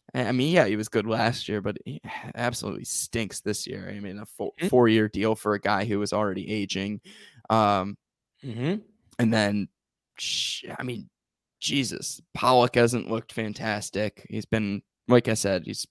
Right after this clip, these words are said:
Speaker 1: been better in the second half.
Speaker 2: Yeah.
Speaker 1: Um,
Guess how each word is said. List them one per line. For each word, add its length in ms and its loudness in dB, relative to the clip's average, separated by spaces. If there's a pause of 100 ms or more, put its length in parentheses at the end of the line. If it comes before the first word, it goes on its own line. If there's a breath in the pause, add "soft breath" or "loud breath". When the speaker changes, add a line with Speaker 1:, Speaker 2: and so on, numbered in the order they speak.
Speaker 1:
been 180 2
better 300 0
in 100 -2
the 60 -6
second 300 -4
half. 440 -4 (300 loud breath)
Speaker 2:
Yeah. 240 0 (140)
Speaker 1:
Um, 540 2